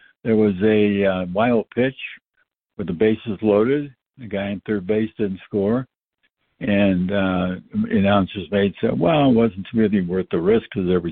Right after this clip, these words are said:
two runs down." Well, it was re-, really worth the risk, because when there were two runs down coming into the bottom of the ninth, they had a runner on third base with less than two out.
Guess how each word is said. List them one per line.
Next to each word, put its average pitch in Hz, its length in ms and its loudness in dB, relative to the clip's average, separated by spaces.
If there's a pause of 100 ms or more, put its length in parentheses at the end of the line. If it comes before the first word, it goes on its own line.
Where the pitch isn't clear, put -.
two 110 180 4
runs 87 320 -2
down." 113 460 2 (560)
Well, 127 240 2
it - 80 -10
was 113 200 -2
re-, 87 260 -6
really 147 260 4
worth 147 400 2
the 107 80 -4
risk, 85 260 -4 (120)
because 95 260 -2
when 98 160 -2
there 117 80 2
were 113 140 0 (100)
two 147 180 4
runs 107 280 0
down 143 320 2
coming 113 260 2
into 98 220 0
the 92 100 -4
bottom 117 360 0
of 87 100 -6
the 92 120 -8
ninth, 127 440 0 (640)
they 107 100 2
had 120 140 4
a 117 80 4
runner 113 340 2
on 92 220 -2
third 120 240 0
base 113 360 0 (140)
with 101 160 -8
less 107 180 -2 (100)
than 98 180 -6
two 113 200 4
out. - 300 0